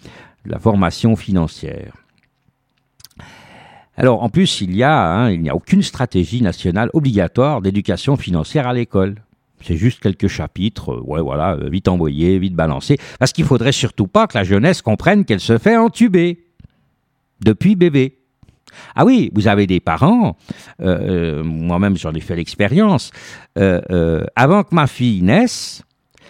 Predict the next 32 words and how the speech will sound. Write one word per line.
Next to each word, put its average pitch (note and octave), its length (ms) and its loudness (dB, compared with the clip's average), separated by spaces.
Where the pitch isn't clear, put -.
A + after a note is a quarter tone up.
on G#2+ 100 2
payait G3 440 2
déjà B2 520 2
des F2 160 -2
factures, G3 720 0
je F#2 140 -8
dirais G2 240 0
pas F#2 180 0
au F2+ 140 2
nom E2+ 160 2
de E2 120 -4
ma D3 120 2
fille G#3+ 300 0
déjà, G#2+ 260 0
non, E3+ 120 2
non, A3+ 100 4
mais B2 200 0
on A2+ 140 2
payait F#3+ 320 0
des A#2 120 -2
factures C3+ 360 -2
déjà D3 220 0
pour B2+ 240 -6
elle. D#2+ 160 -6
Ah, - 40 -14
c'est - 160 -4
dingue E3 280 0
quand D#2 120 -8
même. - 180 -12
Ah, - 40 -20
c'est D#3+ 200 -4
dingue. G#2 240 -4